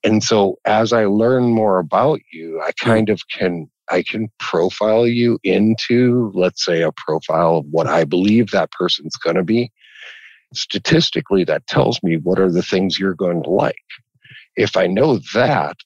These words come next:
Speaker 1: I can even go as subtle as, uh, I used to work for a company that had a product that was for men, and w-, women essentially couldn't use it. And so when I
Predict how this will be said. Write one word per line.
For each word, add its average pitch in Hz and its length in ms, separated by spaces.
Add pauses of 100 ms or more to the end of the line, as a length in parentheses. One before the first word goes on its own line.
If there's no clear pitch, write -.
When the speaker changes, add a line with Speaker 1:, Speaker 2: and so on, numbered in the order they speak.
(100)
Speaker 1:
I 101 120
can 131 280
even 107 340
go 95 420
as 95 180
subtle 139 680
as, 82 520 (920)
uh, - 320 (180)
I - 140 (160)
used - 320
to 92 80
work 85 120
for 78 120
a - 40
company 80 380
that 78 140
had 85 100
a 76 80
product 85 400
that 67 80
was 76 100
for - 160
men, 76 500 (360)
and 85 240 (140)
w-, 90 500 (100)
women 85 280
essentially 82 440
couldn't 76 200
use 82 200
it. - 80 (600)
And 92 360 (500)
so 90 440
when 104 380
I 101 180